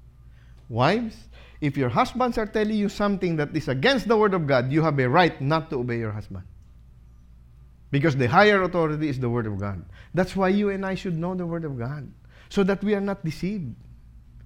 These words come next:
The only offensive weapon that the Christian has in Ephesians chapter six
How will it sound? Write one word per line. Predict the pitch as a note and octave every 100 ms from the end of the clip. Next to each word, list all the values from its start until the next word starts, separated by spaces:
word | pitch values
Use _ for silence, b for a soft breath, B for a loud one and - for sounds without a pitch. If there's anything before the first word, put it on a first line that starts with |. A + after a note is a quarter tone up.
| - - b b b
The | E3+ G3
only | A#3 B3 A#3+
offensive | G3+ A3 G#3+ G#3 E3+
weapon | D#3+ F#3+ G3 F#3
that | D#3+
the | C3+
Christian | - F3 - D#3+
has | A#2 C3 G2+ - - B B
in | D3
Ephesians | C#3 E3+ B3 - G#3 G#3
chapter | - F3+ - D#3+
six | - D3 - -